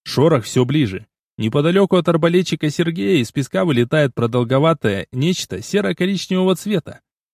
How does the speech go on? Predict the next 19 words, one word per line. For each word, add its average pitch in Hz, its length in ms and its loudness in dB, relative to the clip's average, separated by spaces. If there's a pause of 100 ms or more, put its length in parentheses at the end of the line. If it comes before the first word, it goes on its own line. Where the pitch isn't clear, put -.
Это 180 240 0
и 208 80 4
есть 220 300 -2
червь. - 320 -2 (480)
Он 156 200 2
по 160 160 2
инерции 175 460 -2
мчится 110 400 -2
быстрой 131 380 0
стрелой 156 400 0
как 107 180 -2
раз 143 200 0
в - 20 -18
сторону 131 400 2
одного 120 380 2
из 123 140 2
универсалов. 123 680 0 (420)
Молодой 196 360 2
искатель 214 440 -2